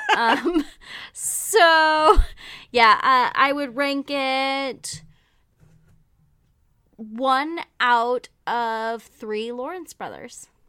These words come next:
Speaker 1: Yeah, I'm gonna give this a one out of three Lawrence brothers. I would give this, um,
Speaker 2: Yeah.
Speaker 1: Mordecai Lawrence, the unknown,
Speaker 2: Mordecai
Speaker 1: the unknown
Speaker 2: Lawrence.
Speaker 1: Lawrence brother. That's al-, it's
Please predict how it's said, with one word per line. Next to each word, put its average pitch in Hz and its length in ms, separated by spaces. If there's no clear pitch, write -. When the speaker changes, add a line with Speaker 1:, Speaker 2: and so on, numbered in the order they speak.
Speaker 1:
Yeah, 311 240
I'm 240 240
gonna 277 180
give 254 260
this 277 220
a 247 60
one 196 280
out 196 160
of 190 120
three 185 640
Lawrence 175 320
brothers. - 500
I 233 120
would 269 180
give 277 220
this, 262 320
um, 226 440
Speaker 2:
Yeah. 240 140
Speaker 1:
Mordecai 240 340
Lawrence, - 560
the 185 480
unknown, 214 720
Speaker 2:
Mordecai 254 380
Speaker 1:
the 214 60
unknown 214 220
Speaker 2:
Lawrence. - 20
Speaker 1:
Lawrence 202 260
brother. 254 400
That's 233 420
al-, 269 180
it's 226 200